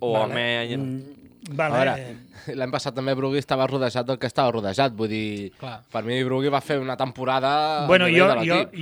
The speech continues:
Speaker 2: jo com el destaqueu tant, em sap molt greu perquè a mi se me fa,
Speaker 4: Penseu que,
Speaker 2: eh, se
Speaker 4: penseu
Speaker 2: me
Speaker 4: que
Speaker 2: fa
Speaker 4: l'any que ve,
Speaker 2: agri algú, ja està.
Speaker 4: l'any que ve un jugador que avui, que aquesta temporada estem defenestrant com és Viti, l'any passat era, mm, poc menys que un top mundial. Per què? Perquè som, som,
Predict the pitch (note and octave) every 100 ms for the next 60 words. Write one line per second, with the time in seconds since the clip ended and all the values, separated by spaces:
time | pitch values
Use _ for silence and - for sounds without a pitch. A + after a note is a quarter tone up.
0 | E3 F#3+ G#3+ G3+ F#3 E3 - - C3+ E3
1 | E3 D3+ E3+ A3+ C#3+ - C3+ C3+ D3+ D#3+
2 | G3 F#3+ C#3+ C#3 - D3+ C#3+ C#3 D3+ D#3+
3 | - - C#3+ D#3+ G#3+ G3 D#3 C#3 D3+ F3
4 | F#3+ F#3+ F3 F3+ F#3 F3 C3+ A#2+ C3+ F3+
5 | C3+ - - D3 D#3+ F3+ D#3 F#3+ F3+ D3+
6 | D3 C3+ C3+ C#3+ C#3 C3+ C3 - _ -
7 | B2+ C3 D3 C#3 C#3 B2+ C3 C#3 C#3 B2
8 | - C3 C#3 C3 B2+ B2+ C3+ G3+ G#3 _
9 | _ _ D3+ F3 D#3+ D3 D3+ F3+ - -
10 | D3 F3 F#3+ C#3+ C#3 C3 C3 B2 _ D#3
11 | D3 D#3+ E3+ E3+ G3+ F#3 D#3+ D3+ D3 D3
12 | D3 C#3+ D#3 C#3 C3 F#3 D3+ D#3+ C#3+ G3+
13 | D3+ - D#3 - _ - F#3 -